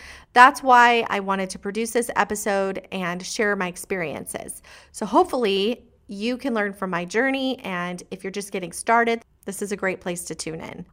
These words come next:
I think it all begins with just deciding, first and foremost, if for sure buying land and then building your own cabin is what is right for you. In some cases, like which ended up being the case for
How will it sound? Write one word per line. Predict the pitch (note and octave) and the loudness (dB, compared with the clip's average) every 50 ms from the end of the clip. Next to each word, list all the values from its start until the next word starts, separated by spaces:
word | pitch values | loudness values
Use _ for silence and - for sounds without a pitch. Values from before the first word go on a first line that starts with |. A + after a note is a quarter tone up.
| _ - | _ -4
I | C4 | -4
think | C4 - - F#4 G#4 | -2 -2 -2 0 0
it | G#4+ - - - | 0 -2 0 -4
all | A3+ A#3+ C4 | -4 -4 -4
begins | C#4 C4+ A#3+ - A3+ A3 A3 A3+ A3 A3+ | -4 0 2 2 2 4 2 0 -2 -4
with | A3 G#3+ - | -6 -6 -2
just | - C4 C#4+ C#4+ | -2 -2 -2 -2
deciding, | - D#4 D4+ - B3 G#3 G#3 G3+ G3+ G3+ G3+ G3+ G#3 G#3+ G#3+ - - - - | -4 -6 -4 -2 0 0 0 0 -2 -2 -2 -4 -4 -6 -8 -12 -16 -20 -6
first | - - F#4+ G4+ - - | 0 2 2 2 2 0
and | D4 B3+ B3 | -4 -4 0
foremost, | - B3 A#3+ A#3+ A#3 A3+ G3 F3+ F3 F3+ F3+ F3+ - - - - | 4 4 4 6 4 2 0 -2 -2 -2 -2 -4 -8 -10 -14 -2
if | - - C#4 C4+ | 0 0 0 0
for | - D#4 D4 | 0 -2 -2
sure | - - - - E4 F#4+ G4+ F#4 C#4+ A3 G#3+ G#3 G#3 | -2 -2 -2 2 2 4 4 4 4 4 2 2 0
buying | G#3+ - A#3 A#3+ B3 B3 A3+ G#3+ | 4 6 6 6 6 4 0 0
land | G#3+ A3 A#3+ B3 A#3 G3 F3 F3 F3+ F#3 F#3+ - - | 2 2 2 2 2 0 0 -2 -4 -6 -8 -8 -6
and | - G3+ G3+ | -4 -2 -2
then | G3 G3 | -2 0
building | F#3 A3 A3 A3+ A3+ B3 A3+ A3+ | 2 2 2 4 2 0 0 0
your | G#3+ G3+ | 0 0
own | G3 F#3 F3+ F3+ | -2 -2 -4 -6
cabin | - - - B3 C4+ A3+ F#3+ E3+ E3+ E3+ F3+ | 0 4 6 6 6 6 4 2 0 -2 -4
is | - - G#3 G3+ G3+ G3+ G3 G3 - | -4 -2 0 0 0 -2 -4 -6 -8
what | G3+ G3 G3 G3 F#3 | -2 0 0 0 0
is | F#3 F3+ - | -2 -2 -2
right | F3+ E3 D3+ - - | 0 0 0 -4 -6
for | - G3 | -10 -10
you. | G3 F#3+ G#3+ C#4+ E4+ C#4 - - - - - _ _ _ - | -10 -6 -4 -2 -2 -2 -2 -4 -8 -16 -20 _ _ _ -4
In | A#3+ A#3+ | -2 0
some | - - F#4 A#4 A4+ | 2 2 2 2 2
cases, | - C4 G#3+ F#3 F3+ - F#3+ F3 F3 G#3+ C#4+ - - | -2 -4 -4 -4 -4 -4 -2 0 0 0 0 0 2
like | G3+ F#3+ F#3+ F#3+ | 2 2 2 0
which | G#3+ G#3+ G#3 G#3 - - - - | -2 -2 -2 -2 -6 -10 -4 -2
ended | A#3+ A#3+ B3 A#3+ | 0 2 4 4
up | A3+ G3+ G3+ | 2 2 0
being | A3+ B3 D#4+ F4+ | -4 -6 -4 -4
the | C4+ A#3 | -4 -4
case | - - G#3+ F#3 F#3 - | -4 -6 -8 -8 -8 -6
for | - - E3+ | -4 -2 -2